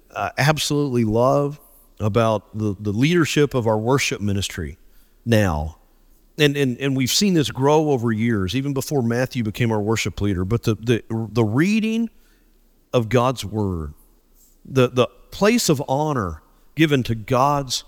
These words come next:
Word, preaching from God's Word, and, and allowing God's Word to, to in, be integrated into every single thing that we do as a church body.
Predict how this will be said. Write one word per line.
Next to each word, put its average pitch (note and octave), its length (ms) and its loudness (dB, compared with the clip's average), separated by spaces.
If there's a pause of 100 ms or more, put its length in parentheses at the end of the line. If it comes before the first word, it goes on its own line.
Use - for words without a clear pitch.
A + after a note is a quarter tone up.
Word, F#2+ 600 -2 (800)
preaching D3 720 2 (320)
from A#2+ 300 2 (460)
God's E3+ 440 2
Word, A#2 720 -2 (560)
and, D#3 100 2
and D#3+ 260 0
allowing F3 600 0
God's F#3+ 500 0
Word B2 600 0
to, B2 220 -6
to B2 320 -4 (180)
in, G3+ 220 -2
be D3+ 200 -2
integrated D3 680 2
into A2+ 280 -2 (140)
every F3 440 0
single D3 480 0
thing D3+ 300 0
that B2+ 100 -4
we B2+ 100 -2
do C3+ 240 0
as G#2 100 0
a G#2 60 -4
church - 400 -8
body. G2 420 -8